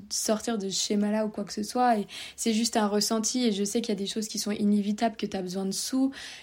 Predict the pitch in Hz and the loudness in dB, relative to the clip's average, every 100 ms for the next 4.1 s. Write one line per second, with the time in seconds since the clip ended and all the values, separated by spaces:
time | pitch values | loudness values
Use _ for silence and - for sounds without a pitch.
0 | - 220 208 - 208 240 240 214 208 190 | -6 0 2 2 4 4 4 2 0 0
1 | 202 202 208 202 202 214 240 208 196 226 | -2 0 0 2 6 6 6 4 2 -2
2 | 220 - - 185 220 226 - 208 202 214 | -2 -6 -4 -2 0 0 -2 -2 2 2
3 | 202 175 202 - 220 196 190 196 233 254 | 0 -2 -4 -2 0 2 2 4 6 6